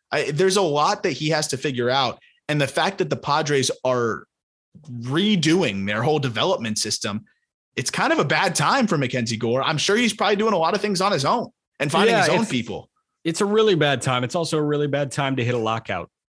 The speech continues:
Speaker 2: um, for Mackenzie Gore. I wanna bring up the age twenty-two thing because he's twenty-two years old. Uh, of the three pitching prospects that we have in the top ten here, and then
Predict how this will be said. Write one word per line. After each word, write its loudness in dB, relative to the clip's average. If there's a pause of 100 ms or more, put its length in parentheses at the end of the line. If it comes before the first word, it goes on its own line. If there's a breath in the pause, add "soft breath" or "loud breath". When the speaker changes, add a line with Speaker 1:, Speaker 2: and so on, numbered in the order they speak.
(400)
Speaker 2:
um, -4 (160)
for -4
Mackenzie -4
Gore. -8 (600 soft breath)
I 0
wanna 2
bring 2
up 0
the 2
age -2
twenty-two -2
thing -2
because -4
he's -6
twenty-two -2
years 0
old. -2 (100)
Uh, -2
of -6
the 0
three -2
pitching -4
prospects -4
that -2
we -2
have -2
in -2
the -2
top -2
ten -2
here, 0
and -2
then -2